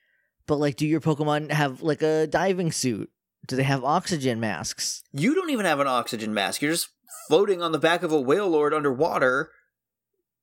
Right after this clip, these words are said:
Speaker 2: holding your breath indefinitely like you're a Mario or something.
Speaker 1: That's too, that's, that's Pokemon.
Speaker 2: <laughs>
Speaker 1: You can't just do that.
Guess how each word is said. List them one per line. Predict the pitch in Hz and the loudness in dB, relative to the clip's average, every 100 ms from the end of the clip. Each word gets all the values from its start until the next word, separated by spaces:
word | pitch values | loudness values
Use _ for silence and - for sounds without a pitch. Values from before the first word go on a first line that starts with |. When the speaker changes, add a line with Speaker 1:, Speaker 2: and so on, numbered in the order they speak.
| - | -4
Speaker 2:
holding | 135 165 180 185 | 2 2 2 2
your | 170 | 2
breath | 147 185 180 - - | 2 2 2 -2 -6
indefinitely | 185 156 202 165 165 147 143 | -2 2 2 2 -2 0 2
like | 143 | 2
you're | 165 165 | 2 2
a | |
Mario | 143 151 226 117 95 | 2 0 2 0 0
or | 90 98 | 0 -2
something. | 101 87 98 | -2 -4 -6
Speaker 1:
That's | 165 175 - | -4 -6 -6
too, | - 202 | -6 -4
that's, | 175 - 165 151 | -6 -8 -14 -10
that's | 160 - - | -10 -10 -10
Pokemon. | - 262 269 165 170 214 269 359 370 330 _ 160 | -2 -2 0 -4 -4 -4 -4 -4 -6 -8 _ -6
Speaker 2:
<laughs> | 135 - - | -6 -6 -10
Speaker 1:
You | 175 | -8
can't | 277 277 | -4 0
just | 180 165 | 0 2
do | 294 185 | 0 2
that. | 202 165 143 147 | 2 4 2 -2